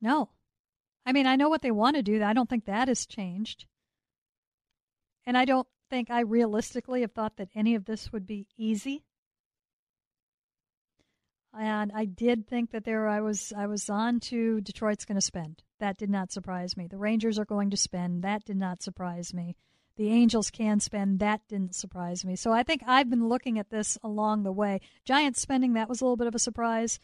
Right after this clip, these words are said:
Realizing that the Astros are going to have, have money to spend if they don't bring back Correa, which they won't. So to me, I, I think this has been an uphill battle.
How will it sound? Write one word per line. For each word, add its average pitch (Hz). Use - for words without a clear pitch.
Realizing 254
that 214
the 202
Astros 226
are 196
going 208
to 262
have, 269
have 233
money 214
to 285
spend 285
if 247
they 220
don't 214
bring 226
back 214
Correa, 214
which 208
they 202
won't. 208
So 262
to 269
me, 262
I, 226
I 226
think 294
this 285
has 240
been 226
an 220
uphill 220
battle. 190